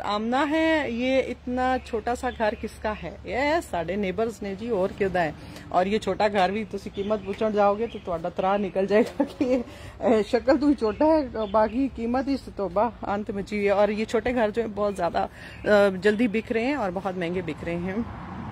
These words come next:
और ये जो छोटे घर होते हैं ये bungalows होते हैं। और ज़्यादा जो, अ, senior citizen होते हैं वो लोग ये घर ख़रीदते हैं, क्योंकि यहाँ पर जो है वो main floor पे ही आपके rooms होते हैं।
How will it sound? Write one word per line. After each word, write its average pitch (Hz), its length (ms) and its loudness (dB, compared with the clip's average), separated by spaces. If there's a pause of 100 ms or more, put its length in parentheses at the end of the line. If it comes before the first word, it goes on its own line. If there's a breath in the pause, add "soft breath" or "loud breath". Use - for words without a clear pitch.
(640)
और 202 140 2
ये 226 180 4
जो 240 100 2
छोटे 240 260 6
घर 240 200 4
होते 247 200 0
हैं 262 80 2
ये 220 120 2
bungalows 190 420 0
होते 247 220 0
हैं। 320 120 0 (460 loud breath)
और 180 200 2
ज़्यादा 226 300 6
जो, 254 380 2
अ, 214 320 4
senior 254 500 2
citizen 247 500 -2
होते 240 220 0
हैं 254 140 4
वो 262 220 4
लोग 226 280 2
ये 226 180 2
घर 220 200 0
ख़रीदते 220 380 0
हैं, 220 100 2
क्योंकि 233 240 -2
यहाँ 226 280 2
पर 233 160 0
जो 214 120 -2
है 220 140 2
वो 220 140 2
main 208 320 0
floor 208 320 2
पे 226 120 0
ही 226 160 2
आपके 196 320 2
rooms 196 340 0
होते 220 240 0
हैं। 220 180 0